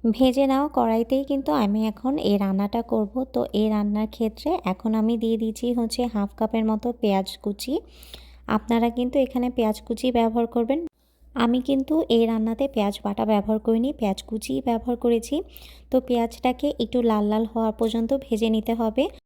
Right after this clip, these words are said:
তারপর এখানে দিয়ে দিব একে একে হলুদের গুঁড়া, তারপরে দিব মরিচের গুঁড়া, তারপর দিব সামান্য পরিমাণে লবণ।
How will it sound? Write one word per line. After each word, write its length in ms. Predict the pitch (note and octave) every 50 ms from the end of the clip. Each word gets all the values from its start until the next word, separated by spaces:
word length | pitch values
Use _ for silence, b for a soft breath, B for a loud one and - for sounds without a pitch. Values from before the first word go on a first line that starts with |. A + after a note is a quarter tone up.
| _ _ _ _ _ _ _ -
তারপর 400 | B3 B3 B3 B3 B3 - C#4+ D4+
এখানে 320 | D4+ C4 C4 - C4 C4 C4 B3+
দিয়ে 140 | C4 B3+ B3
দিব 180 | B3 B3+ A#3+ - C4+ B3+
একে 180 | A3+ A3 - A#3 A3+
একে 220 | A3+ A3 - B3 B3+ B3+
হলুদের 520 | B3 B3 A#3 A3 A3+ A3+ G#3+ A#3+ A#3+ A#3 A3+
গুঁড়া, 340 | A#3 A#3 A3+ A3+ A#3 A#3 A#3+ A#3+ -
তারপরে 420 | A3 G#3 G3 G3 - - G#3 G#3 G#3
দিব 200 | G#3 G#3+ G#3 G#3+ A3+ A3+ A3 G#3
মরিচের 460 | G3+ G#3 A3 A#3+ A#3+ - C4+ C4 B3 B3
গুঁড়া, 340 | B3 A#3 A3+ G#3+ G#3+ A3 B3+ E4 - B B B B B B B B -
তারপর 340 | A3 G3+ G3 - - G#3+ G#3+ G3+
দিব 200 | G#3 G#3 G3+ - A3+ A#3
সামান্য 480 | A3+ - - G#3+ G3 F#3+ G3 G3 F#3+ F#3+ G#3 G#3 -
পরিমাণে 500 | G#3 G3+ G3 G3 G3 G3 G3+ G3 G3+ G#3 G3+ G3
লবণ। 420 | F#3+ F#3 F#3 F#3+ - G#3+ A#3 D4